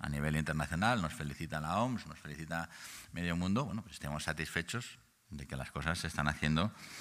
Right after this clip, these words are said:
de una manera que yo entiendo que es razonable. ¿Quiere decir que se ha acabado la preocupación? No, no se ha acabado la preocupación.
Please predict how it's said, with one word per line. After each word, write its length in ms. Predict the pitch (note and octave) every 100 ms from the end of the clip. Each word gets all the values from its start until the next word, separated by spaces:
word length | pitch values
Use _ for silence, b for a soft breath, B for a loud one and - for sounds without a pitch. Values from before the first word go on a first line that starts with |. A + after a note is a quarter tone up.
| B B
de 240 | - C#2+ D#2
una 200 | D#2 D#2+
manera 520 | D#2 D#2 F#2+ - -
que 100 | C#2+
yo 80 | C#2
entiendo 400 | C#2+ D#2 D#2 E2
que 180 | - D2+
es 200 | G#2+ - - - - _ -
razonable. 640 | C#2+ C2 C2+ C2+ B1+ - - - -
¿Quiere 200 | C3 D3+
decir 320 | D3 C#3+ C3+
que 100 | B2+
se 140 | -
ha 20 | B2+
acabado 300 | B2 A#2+ A#2
la 80 |
preocupación? 520 | A2+ A2+ A2 A2+ A#2 - - -
No, 260 | D2+ C#2+ C#2
no 140 | C2
se 80 | -
ha 20 |
acabado 260 | C2+ C2+ C2+
la 100 | C2
preocupación. 500 | C2 C2 B1 C#2+